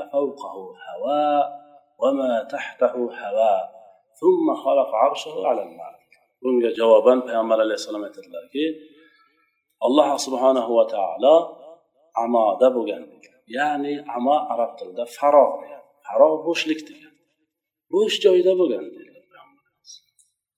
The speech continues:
Uni ostida ham, ustida ham havo bo'lgan, ya'ni hech narsa bo'lmagan deydilar. Keyin o'z arshini suvni ustida yaratdi deb aytadi. Ya'ni birinchi Allohdan oldin hech kim bo'lmagan,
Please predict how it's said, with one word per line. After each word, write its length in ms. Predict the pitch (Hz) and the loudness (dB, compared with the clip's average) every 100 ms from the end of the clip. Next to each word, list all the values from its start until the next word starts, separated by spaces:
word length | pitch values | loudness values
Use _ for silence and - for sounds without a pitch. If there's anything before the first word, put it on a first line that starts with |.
| _ _ _ _ _ _ _ _ _ _ - | _ _ _ _ _ _ _ _ _ _ -2
Uni 200 | 147 156 | 2 4
ostida 500 | 139 131 - 120 120 143 | 4 2 0 -2 4 4
ham, 220 | 143 123 - | 6 2 0
ustida 420 | - - 104 139 | -10 -6 4 4
ham 220 | 143 175 165 | 4 -2 -4
havo 360 | - 135 135 123 | -4 2 4 4
bo'lgan, 280 | 92 92 90 | 2 -10 -8
ya'ni 280 | 113 135 151 151 | 0 0 0 -2
hech 260 | 147 156 131 | -2 -2 -4
narsa 240 | 123 120 | -6 -6
bo'lmagan 480 | 113 113 110 90 82 | -4 -2 -2 -6 -12
deydilar. 560 | _ - - - 76 73 _ _ _ _ _ _ - | _ -20 -20 -20 -18 -20 _ _ _ _ _ _ -8
Keyin 400 | 120 117 165 165 160 | -6 0 2 2 0
o'z 200 | 147 147 147 | -4 -2 2
arshini 500 | 123 - 123 104 143 | 0 0 -8 -4 -4
suvni 460 | 143 - 131 107 104 117 | -4 -8 -6 -4 -6 -8
ustida 400 | - 107 92 110 - - _ - _ | -14 -14 -6 -4 -4 -8 _ -20 _
yaratdi 680 | 107 113 123 127 - - 101 120 - | -4 4 8 6 6 -6 0 0 0
deb 180 | 117 107 | -10 -10
aytadi. 380 | - - - _ _ _ _ _ 127 | -12 -16 -20 _ _ _ _ _ 2
Ya'ni 280 | 151 160 156 | 4 4 2
birinchi 420 | 147 175 160 - | 2 4 4 0
Allohdan 500 | - 135 139 135 131 | 0 6 6 6 2
oldin 300 | 127 127 120 110 | 4 4 4 0
hech 240 | 120 113 - | -2 -4 -6
kim 120 | 101 | -10
bo'lmagan, 460 | 87 85 95 147 180 | -10 -14 2 6 6